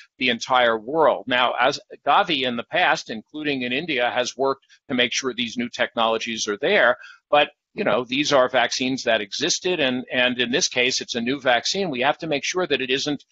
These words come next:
um, hoarded only in wealthy countries or in a select set of countries.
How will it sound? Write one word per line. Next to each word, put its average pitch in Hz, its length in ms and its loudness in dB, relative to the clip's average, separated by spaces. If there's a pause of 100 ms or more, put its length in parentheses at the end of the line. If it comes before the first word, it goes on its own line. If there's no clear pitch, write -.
(320)
um, 127 280 2
hoarded 160 480 4 (100)
only 143 640 2
in 131 280 2 (220)
wealthy 131 400 2
countries 127 640 0
or 120 180 2
in 127 140 4
a 123 140 2
select 127 400 0
set 175 200 0
of 190 140 -4
countries. 117 560 -2